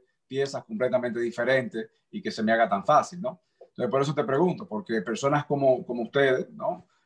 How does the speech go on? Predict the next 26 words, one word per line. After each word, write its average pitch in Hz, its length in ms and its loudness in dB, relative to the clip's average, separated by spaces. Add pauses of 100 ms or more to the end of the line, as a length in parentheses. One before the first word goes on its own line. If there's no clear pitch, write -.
Que 107 120 -4
son, 117 520 0
que 110 380 -10
son 117 220 -4
artistas, - 680 -2 (340)
pues 110 100 0
entonces 117 640 0
tienen, 113 500 0 (400)
tienen 120 300 0
quizá 120 260 4
esa 120 180 0
facilidad 110 680 4
o 101 40 4
les 98 140 -4
sale 117 400 2 (220)
natural, 107 760 2
de 95 60 -6
una 110 100 -2
manera 120 340 0
más 110 240 -2
natural, 107 600 0 (440)
uno 123 200 0
poder 113 460 -2 (200)
crear 123 460 6
algo, 110 520 -2 (540)
eh, 104 720 -6